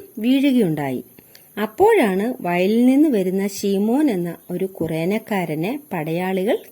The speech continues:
കാണുന്നത്. ഈജിപ്തിന് സമീപമുള്ള ലിബിയയിലാണ് കുറേന. ഈ ശീമോൻ ക്രൂശ് ചുമന്നുകൊണ്ട്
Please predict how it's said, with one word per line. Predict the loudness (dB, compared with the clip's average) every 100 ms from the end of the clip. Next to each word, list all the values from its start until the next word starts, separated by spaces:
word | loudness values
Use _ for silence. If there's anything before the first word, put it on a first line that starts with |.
| -6
കാണുന്നത്. | -2 2 2 0 -6 -12 _ _ -20 -20 _ _ _ _ _ _ _ -20 -20 -20 -10
ഈജിപ്തിന് | -4 -2 0 0 4 6 6
സമീപമുള്ള | 4 2 4 4 4 4 4 0 -2 -4
ലിബിയയിലാണ് | -2 -2 2 2 2 2 2 0 -2 -2 -6 -20 _ _ _
കുറേന. | 2 4 4 2 -4 -10 -20 _ _ -18 2
ഈ | 6
ശീമോൻ | 6 4 2 2 2 0 -4 -10 _ -6
ക്രൂശ് | 2 6 6 4
ചുമന്നുകൊണ്ട് | 0 2 0 0 -2 -2 -2